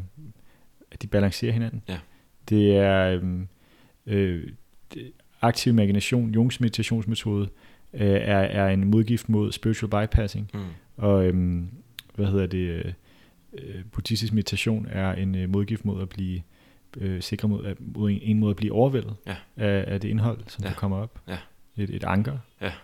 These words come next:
Speaker 1: der så gør, at man kan være stabil på trods af, at bølgerne går højt, hvilket de vil gøre,
Speaker 2: Ja.
Speaker 1: særligt i, i,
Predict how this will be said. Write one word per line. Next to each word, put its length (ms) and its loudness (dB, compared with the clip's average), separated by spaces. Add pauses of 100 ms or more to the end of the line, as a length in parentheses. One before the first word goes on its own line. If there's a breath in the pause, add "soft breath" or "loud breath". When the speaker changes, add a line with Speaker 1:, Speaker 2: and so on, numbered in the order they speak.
Speaker 1:
der 140 4
så 140 -4
gør, 160 2
at 60 2
man 140 2
kan 140 0
være 140 2
stabil 360 0
på 100 -2
trods 300 -2
af, 60 2
at 220 -2 (400 loud breath)
bølgerne 320 6
går 140 0
højt, 260 0 (360 loud breath)
hvilket 340 2
de 100 2
vil 200 2
gøre, 340 2 (260)
Speaker 2:
Ja. 60 -10 (120)
Speaker 1:
særligt 540 2
i, 340 0
i, 300 0